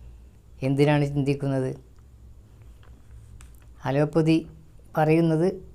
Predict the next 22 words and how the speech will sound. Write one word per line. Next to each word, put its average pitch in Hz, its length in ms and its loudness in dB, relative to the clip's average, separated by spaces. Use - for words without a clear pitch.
വിശ്വസിക്കുക. 143 840 -2
വൈറസും 160 600 2
ബാക്ടീരിയയും 156 800 2
പന്നിയും, 156 720 0
പന്നിയും 160 440 2
പക്ഷിയും 160 600 -2
എലിയും 160 520 0
കുരങ്ങനും 165 760 0
എല്ലാം 156 440 2
രോഗം 160 340 2
പരത്തുന്ന 156 440 0
ഘടകങ്ങളാണെന്നാണ് 160 920 0
അവർ 185 200 -2
പറയുന്നത്. 185 500 2
അത് 151 120 2
അവരുടെ 190 320 4
ശാസ്ത്രമാണ്, 190 600 2
അതിന് 135 260 -4
നമ്മൾക്ക് 175 340 0
കുറ്റം 180 260 2
പറയാൻ 170 260 2
പറ്റില്ല. 165 460 0